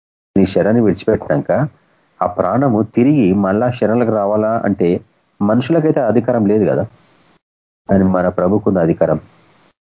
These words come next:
దాన్ని తిరిగి తీసుకోవడానికి అధికారం ఉంది. ఇది చాలా ఆశ్చర్యకరం అన్నట్టు. అందుకే, ఆ, మరణము మీద విజయం పొందినవాడు ఆయన శాశ్వత కాలంగా. అదే రీతిగా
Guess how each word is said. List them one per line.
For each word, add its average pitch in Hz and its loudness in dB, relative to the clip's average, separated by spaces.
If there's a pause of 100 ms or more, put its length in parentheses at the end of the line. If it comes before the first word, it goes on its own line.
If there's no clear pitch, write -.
(300)
దాన్ని 92 2
తిరిగి 113 2
తీసుకోవడానికి 95 0
అధికారం 82 0
ఉంది. 71 0 (800)
ఇది 120 2
చాలా 107 0
ఆశ్చర్యకరం 104 0
అన్నట్టు. 78 -4
అందుకే, 107 2 (520)
ఆ, 82 0 (340)
మరణము 101 2 (160)
మీద 95 2
విజయం 87 2
పొందినవాడు 85 0
ఆయన - -2 (640)
శాశ్వత 101 0
కాలంగా. 69 -2 (920)
అదే 139 2
రీతిగా 143 2